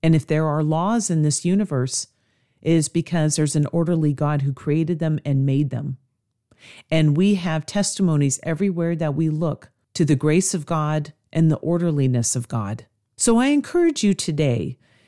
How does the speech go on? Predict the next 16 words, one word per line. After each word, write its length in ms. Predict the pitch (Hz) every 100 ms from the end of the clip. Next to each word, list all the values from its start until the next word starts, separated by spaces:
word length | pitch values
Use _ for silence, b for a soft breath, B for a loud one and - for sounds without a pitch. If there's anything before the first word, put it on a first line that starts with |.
| b
as 240 | - 160 143
we 140 | 175
briefly 560 | 143 185 220 226 196 175
went 260 | 165 147 -
over 320 | 180 170 147
the 100 | 135
number 340 | 139 139 135
six, 600 | 135 - 127 - - - - _ _ B B - -
and 160 | 208 202
take 280 | 277 294
a 60 | 269
look 260 | 220 226 170
at 140 | 143
this 160 | 143 -
fascinating 760 | 151 160 - 175 147 143 156
study. 580 | - - 196 131 101